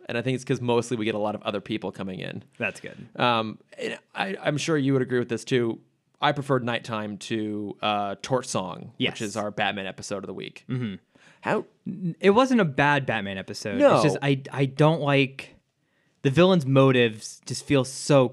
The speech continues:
Speaker 2: creepy.
Speaker 1: Yeah, 'cause it's
Speaker 2: And also the, the, like, the damsel in distress just seems like such a horrible person.
Speaker 1: It, it's a, it's a weird episode, yeah.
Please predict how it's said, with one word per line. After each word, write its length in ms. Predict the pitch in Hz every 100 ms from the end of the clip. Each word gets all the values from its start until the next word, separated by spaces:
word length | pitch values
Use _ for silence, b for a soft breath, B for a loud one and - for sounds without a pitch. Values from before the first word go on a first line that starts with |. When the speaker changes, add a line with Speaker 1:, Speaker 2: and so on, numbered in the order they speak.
| -
Speaker 2:
creepy. 640 | - - 107 95 90 90 _ B B B 196
Speaker 1:
Yeah, 640 | 190 214 226 208 143 117 120
'cause 240 | - 147
it's 320 | 165 139 -
Speaker 2:
And 80 | 185
also 320 | 220 - 202
the, 560 | 165 - - 165 156 139
the, 160 | 131 143
like, 380 | 131 120 113 _
the 80 | 135
damsel 420 | 120 139 147 147
in 60 | 147
distress 800 | 123 - - 139 135 120 - - -
just 160 | 135
seems 200 | - 143
like 140 | 139 135
such 180 | 143
a 20 | 139
horrible 520 | - 147 147 135 120
person. 600 | - 156 151 175 143 139 - -
Speaker 1:
It, 160 | 214 -
it's 180 | 214 254
a, 100 | 240
it's 80 | 262
a 60 |
weird 260 | 240 285 254
episode, 400 | 247 208 147 131
yeah. 160 | 143